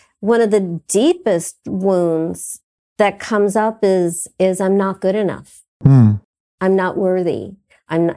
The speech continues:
Speaker 1: and,
Speaker 2: Yeah.
Speaker 1: and that ties into trustworthy. So what we're doing more than anything in the world is you're repairing your relationship with yourself.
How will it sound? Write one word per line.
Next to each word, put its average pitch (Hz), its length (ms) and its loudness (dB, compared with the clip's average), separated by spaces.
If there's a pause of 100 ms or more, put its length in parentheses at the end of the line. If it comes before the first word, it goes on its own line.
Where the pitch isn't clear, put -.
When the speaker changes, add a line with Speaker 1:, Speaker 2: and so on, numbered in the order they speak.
Speaker 1:
and, 123 240 4
Speaker 2:
Yeah. 160 80 -2
Speaker 1:
and 180 180 2
that 208 240 -2
ties 185 300 -4
into 175 180 -4
trustworthy. 175 720 -2
So 190 240 -2
what 180 360 -2
we're 185 240 -2
doing 202 420 0
more 285 220 2
than 196 260 -2
anything 285 460 0
in 196 80 -2
the 190 80 -2
world 208 280 0
is 175 160 -4
you're 185 140 0
repairing 202 500 -4
your 185 120 0
relationship 160 680 -4
with 156 140 -12
yourself. 185 600 -4